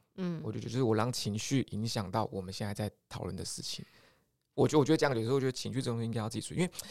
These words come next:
Speaker 2: 我觉得这跟我之前在球队跟一些运动社团的经历也是有关的。就是我们在，不管你在任何的竞技体育里面，大家都会有一个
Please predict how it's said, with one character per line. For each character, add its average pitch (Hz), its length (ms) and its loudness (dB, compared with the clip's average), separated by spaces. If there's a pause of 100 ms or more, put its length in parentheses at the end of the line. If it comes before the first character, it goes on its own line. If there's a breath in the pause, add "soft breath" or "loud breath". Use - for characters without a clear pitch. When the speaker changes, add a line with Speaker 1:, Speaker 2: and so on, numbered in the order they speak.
(100)
Speaker 2:
我 131 80 4
觉 170 80 6
得 190 60 4
这 220 80 -2
跟 190 180 4
我 131 120 8
之 - 140 -4
前 131 220 0
在 127 180 4
球 113 220 -2
队 120 280 4 (320)
跟 131 140 2
一 123 40 0
些 127 80 0
运 135 100 0
动 131 140 -2
社 127 160 0
团 98 180 -4
的 - 60 -8
经 107 220 -6
历 107 60 -4
也 - 100 -6
是 - 140 -10
有 - 100 -10
关 - 240 -8
的。 - 80 -16 (440 loud breath)
就 160 160 2
是 170 80 4 (200)
我 143 100 4
们 131 140 0
在， 170 180 8 (180)
不 185 100 8
管 107 220 6
你 101 60 -2
在 127 140 4
任 147 200 6
何 107 180 4
的 107 160 2
竞 127 200 -4
技 104 120 0
体 - 220 -4
育 107 100 0
里 - 140 -6
面， 107 240 2 (360 loud breath)
大 135 120 6
家 131 140 4
都 131 140 4
会 131 160 8
有 104 40 6
一 104 40 4
个 110 260 2